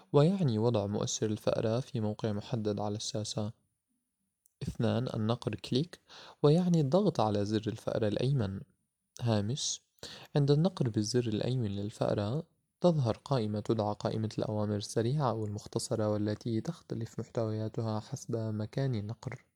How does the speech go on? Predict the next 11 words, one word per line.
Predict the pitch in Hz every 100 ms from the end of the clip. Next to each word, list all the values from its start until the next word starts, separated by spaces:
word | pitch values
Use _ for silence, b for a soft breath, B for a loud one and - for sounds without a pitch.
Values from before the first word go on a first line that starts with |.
| _ _ -
انتهى | 120 113 110
الهامش. | 104 110 104 104 - - - B B B B B B
أو | 127 113
الأيسر | 110 120 - 117
مرة | 110 110 110
واحدة | 110 127 - 143 104
ثم | - 113
إفلاته، | 107 117 117 117 - 107 104
وغالبًا | 104 107 104 104
ما | 107 104
تستخدم | 104 - - 120 113